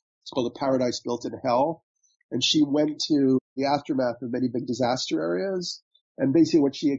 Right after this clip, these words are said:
recounted was that when these huge crises hit, immediate crises, people actually go into a mode of extreme altruism and,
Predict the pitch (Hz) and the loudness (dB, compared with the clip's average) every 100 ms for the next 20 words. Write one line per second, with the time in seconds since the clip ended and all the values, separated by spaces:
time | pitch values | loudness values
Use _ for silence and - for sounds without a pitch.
0 | - 143 - 185 190 170 127 123 123 120 | -4 -8 -2 -2 0 -2 0 0 0 -2
1 | 117 - _ _ _ 127 123 156 156 147 | -6 -8 _ _ _ -6 2 2 4 2
2 | 131 - _ 156 147 127 - - 151 139 | 2 -6 _ 2 2 2 -8 -2 -2 0
3 | 151 127 - 180 143 117 135 139 117 - | 0 0 2 2 2 0 2 2 2 0
4 | 131 131 123 117 - - _ _ _ - | -2 0 -2 -2 -6 -14 _ _ _ 0
5 | 147 143 - 131 131 120 127 123 123 123 | 2 2 0 0 0 0 0 0 0 0
6 | 117 - 135 127 120 131 - 123 107 101 | -4 -4 -2 -2 0 -2 0 -4 -4 -8
7 | 101 104 | -10 -16